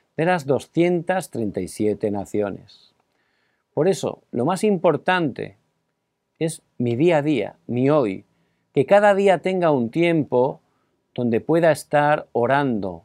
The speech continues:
meditando fuertemente en la palabra de Dios. Con ello, Dios me va a dar la fuerza, el poder, la sanidad. Con esa palabra voy a orar. Y esa oración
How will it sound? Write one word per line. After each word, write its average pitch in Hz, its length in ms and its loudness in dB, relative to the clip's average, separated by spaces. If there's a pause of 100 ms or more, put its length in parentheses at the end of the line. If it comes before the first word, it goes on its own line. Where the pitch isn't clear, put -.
(140)
meditando 147 720 -2
fuertemente 147 1040 0
en 113 100 0
la 104 140 -4
palabra 143 420 0
de 135 140 0
Dios. 135 480 -2 (760)
Con 143 160 0
ello, 196 480 2
Dios 156 260 -2
me 160 120 0
va 156 60 4
a 143 40 0
dar 147 180 0
la 123 180 -2
fuerza, 156 520 -2
el 98 120 -2
poder, 139 360 -2
la 139 160 -2
sanidad. 123 600 -2 (1500)
Con 131 160 -4
esa 190 220 0
palabra 196 380 4
voy 180 160 0
a 165 80 2
orar. 156 360 -2 (640)
Y 135 120 0
esa 220 200 2
oración 180 880 2